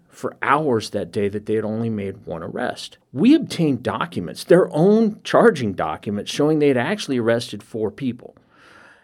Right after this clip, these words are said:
cited and released three of them and arrested one, or took into custody one. They denied it. They said, "No,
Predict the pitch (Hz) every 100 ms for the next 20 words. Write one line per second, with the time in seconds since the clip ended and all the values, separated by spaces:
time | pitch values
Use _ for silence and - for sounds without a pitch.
0 | _ - - 127 113 131 143 143 139 127
1 | 120 117 - 113 123 131 151 117 95 95
2 | 95 - 104 92 92 92 85 - _ -
3 | 98 - - 127 120 104 - 120 - 90
4 | 85 117 135 92 _ _ _ _ _ _
5 | _ 107 110 190 302 262 170 285 294 -
6 | _ _ _ _ _ - 143 185 - 180
7 | 156 226 254 101 -